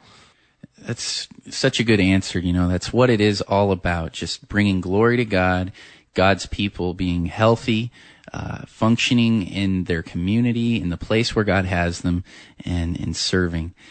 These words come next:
Uh, it's just a total thing to give glory to God over. Thank you guys for humoring us and listening in.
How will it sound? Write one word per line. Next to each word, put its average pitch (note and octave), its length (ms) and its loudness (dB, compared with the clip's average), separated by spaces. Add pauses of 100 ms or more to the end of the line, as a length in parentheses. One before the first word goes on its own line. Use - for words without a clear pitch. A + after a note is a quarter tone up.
(380)
Uh, F#2+ 360 -8
it's - 160 -10
just - 220 -6
a D#2+ 320 0
total A2+ 340 0
thing F#2 260 -2
to F2 80 -4
give E2+ 180 -4
glory F2 300 0
to E2 80 -4
God E2 260 -6
over. F2 320 -10 (1120)
Thank D3+ 280 4
you C3 60 4
guys B2+ 320 4
for - 120 -2
humoring B2+ 440 6
us A#2+ 260 0
and F#2+ 240 2
listening G#2+ 420 2
in. A#2+ 280 2